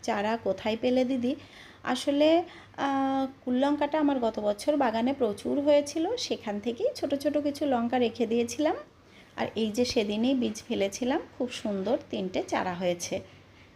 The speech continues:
তো একটা চারা খুবই ছোট, ওটা আর বসালাম না, দুটো বসিয়ে দিলাম। আর এই যে কুমড়ো গাছটা যে উঠিয়ে ফেললাম,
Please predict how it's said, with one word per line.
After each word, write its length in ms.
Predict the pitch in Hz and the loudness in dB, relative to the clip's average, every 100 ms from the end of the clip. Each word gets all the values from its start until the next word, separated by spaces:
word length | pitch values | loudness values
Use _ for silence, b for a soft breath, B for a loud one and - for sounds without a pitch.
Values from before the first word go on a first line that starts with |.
| - | -10
তো 60 | - | -6
একটা 300 | - 254 - | -6 -4 -4
চারা 260 | 311 320 330 | 0 2 0
খুবই 280 | 320 254 294 | 0 -2 -2
ছোট, 280 | - 269 | 0 0
ওটা 180 | 277 269 | 0 0
আর 80 | 262 | 2
বসালাম 480 | 254 233 240 233 240 | 2 0 0 2 0
না, 80 | 339 - - - | -2 -6 -16 -6
দুটো 300 | 226 226 220 | -4 -2 0
বসিয়ে 360 | 208 202 - 202 | 0 -2 -2 -2
দিলাম। 280 | 220 247 453 - - - - | 2 2 2 -6 -20 -14 -2
আর 160 | 202 202 - | 2 2 2
এই 160 | 294 | 2
যে 160 | 302 359 | 2 0
কুমড়ো 340 | 349 330 320 | 2 6 6
গাছটা 360 | 330 330 330 330 | 6 4 4 0
যে 360 | 311 339 285 320 | 2 6 6 6
উঠিয়ে 380 | - 247 - 330 | 0 -2 2 2
ফেললাম, 580 | 330 339 311 214 247 | 2 2 2 4 2